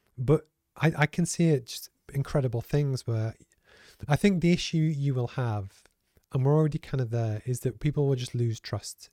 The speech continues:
in everything, because actually in the Russia-Ukraine war, very cleverly, someone broadcasted a deep fake Putin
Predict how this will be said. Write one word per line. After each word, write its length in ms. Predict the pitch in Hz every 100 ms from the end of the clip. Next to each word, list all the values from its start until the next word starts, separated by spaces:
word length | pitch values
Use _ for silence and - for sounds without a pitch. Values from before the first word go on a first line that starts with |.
| -
in 280 | 123 107 101 -
everything, 400 | 113 104 - 104
because 240 | 127 123 123
actually 440 | 131 - 131 123 - - _ _ -
in 200 | 139 139
the 140 | 135
Russia-Ukraine 920 | 120 131 - 117 117 - - 110 107
war, 480 | 117 127 110 98 101 _ _ _ _ _ _ _
very 260 | - 170 175
cleverly, 720 | - - 170 160 120 107 113
someone 840 | - - 165 160 120 107 110 113 -
broadcasted 800 | - 135 139 - 139 - - 117
a 60 | 107
deep 340 | - 139 -
fake 440 | - - 120 - -
Putin 600 | 151 143 - 107 104 110